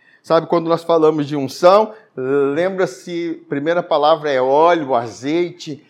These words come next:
Sabe quando a, aquela porta se abre assim, aí você vai, quer, não quer fazer barulho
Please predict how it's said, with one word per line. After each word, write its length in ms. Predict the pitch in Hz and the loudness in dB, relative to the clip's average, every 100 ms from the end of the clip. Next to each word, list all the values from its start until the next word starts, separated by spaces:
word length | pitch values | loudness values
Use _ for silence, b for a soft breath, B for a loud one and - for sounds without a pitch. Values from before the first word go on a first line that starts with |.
| b b | b b
Sabe 220 | 175 175 | 0 2
quando 220 | 185 180 | 2 4
a, 80 | 170 | 4
aquela 380 | 135 151 160 147 | 2 2 4 2
porta 1200 | - _ 165 180 - - - - 143 123 110 _ _ _ _ _ _ _ _ | -2 _ 4 6 4 -4 -14 -4 -2 -2 -6 _ _ _ _ _ _ _ _
se 420 | - - 160 - - | -14 -8 -8 -4 2
abre 320 | 147 143 143 | 2 2 -2
assim, 500 | 147 160 156 127 - _ _ _ _ _ _ _ | -2 -2 -2 -6 -12 _ _ _ _ _ _ _
aí 120 | 120 | -8
você 120 | 123 | -4
vai, 120 | 143 156 | -4 -4
quer, 460 | - 175 160 - - | -6 -6 -6 -8 -16
não 120 | 160 | -10
quer 160 | 208 208 | -8 -4
fazer 240 | 190 185 | -4 -2
barulho 680 | 165 156 202 208 156 117 | -2 -2 -4 -6 -8 -8